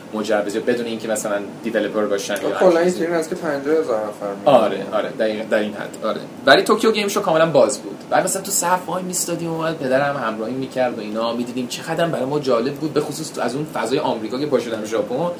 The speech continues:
Speaker 1: دیدم که این همه خانوم هم هستن که علاقه‌مند
Speaker 2: کاسپلی
Speaker 1: بازی.
Speaker 2: دیدم.
Speaker 1: آه، کاسپلی
Speaker 2: آره.
Speaker 1: دیدم. ولی نه، خانومایی که مثلاً واقعاً علاقه‌مند بازی بودن، اومده بودن که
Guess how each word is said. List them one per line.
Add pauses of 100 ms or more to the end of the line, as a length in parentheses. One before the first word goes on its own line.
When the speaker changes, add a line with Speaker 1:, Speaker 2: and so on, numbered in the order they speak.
(380)
Speaker 1:
دیدم
که
این
همه
خانوم
هم
هستن
که
علاقه‌مند
Speaker 2:
کاسپلی
Speaker 1:
بازی.
Speaker 2:
دیدم.
Speaker 1:
آه،
کاسپلی
Speaker 2:
آره.
Speaker 1:
دیدم. (200)
ولی
نه،
خانومایی
که
مثلاً (220)
واقعاً
علاقه‌مند
بازی
بودن،
اومده
بودن
که